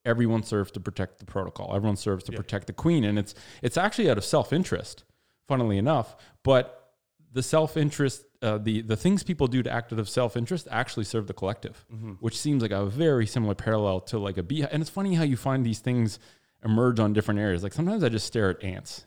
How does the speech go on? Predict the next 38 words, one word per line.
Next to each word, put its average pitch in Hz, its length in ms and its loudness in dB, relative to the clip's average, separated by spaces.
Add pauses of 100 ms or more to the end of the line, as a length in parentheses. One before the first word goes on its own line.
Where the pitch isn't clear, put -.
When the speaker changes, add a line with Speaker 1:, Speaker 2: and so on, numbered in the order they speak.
Speaker 1:
and 110 140 0
I've, 101 180 0
and 110 220 -2
I 104 80 -2
kinda 143 240 -4
think 123 160 -4
to - 20 -6
myself, 98 260 -6
like, 92 220 -2 (380)
it's - 80 -20
the 160 80 -6
same 135 360 2 (320)
effect, 123 360 -6
right? 131 160 2
Like, 123 120 0
they're 127 120 -4
all 127 200 4
coordinating. 113 640 2 (220)
Speaker 2:
Yeah. 113 160 -12
Speaker 1:
They 110 80 -2
create 117 400 -2
these 107 260 -2
crazy 147 420 -2
social 117 380 -2
structures 104 580 0
and, 95 280 0
and 95 340 -4
architectural 120 500 -6
structures. 101 500 -4 (560)
No 123 200 0
one's 156 240 2
telling 135 320 -2
them 127 140 2
what 117 140 -2
to - 60 -12
do 101 140 0
or 95 80 0
coordinating. 90 500 -6